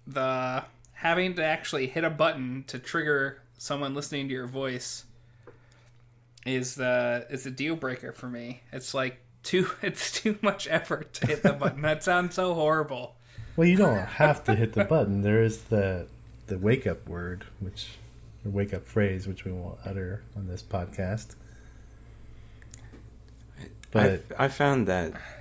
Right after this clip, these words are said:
Speaker 3: that's been increasingly unreliable, and maybe it's because I'm running beta software right now, but
Speaker 1: Yeah, I, I
Speaker 3: I
Speaker 1: feel like it's on,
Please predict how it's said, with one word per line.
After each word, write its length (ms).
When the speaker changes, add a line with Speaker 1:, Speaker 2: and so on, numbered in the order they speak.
Speaker 3:
that's 260
been 400
increasingly 840
unreliable, 800
and 100
maybe 220
it's 120
because 300
I'm 140
running 440
beta 240
software 420
right 240
now, 320
but 180
Speaker 1:
Yeah, 380
I, 160
I 40
Speaker 3:
I 40
Speaker 1:
feel 200
like 240
it's 440
on, 540